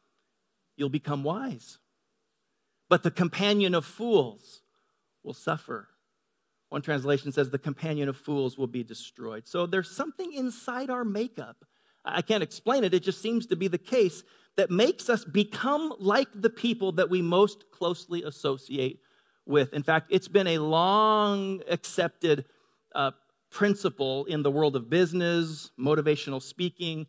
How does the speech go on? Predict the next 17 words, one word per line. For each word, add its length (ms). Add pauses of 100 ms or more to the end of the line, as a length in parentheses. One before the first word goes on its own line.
(160)
self-help, 760 (540)
that 240
you 300
and 140
I, 440 (300)
um, 420 (140)
become 560
a 120
composite 1040 (240)
of 200
the 100
five 540
closest 500
relationships 720
in 120
our 140
lives. 560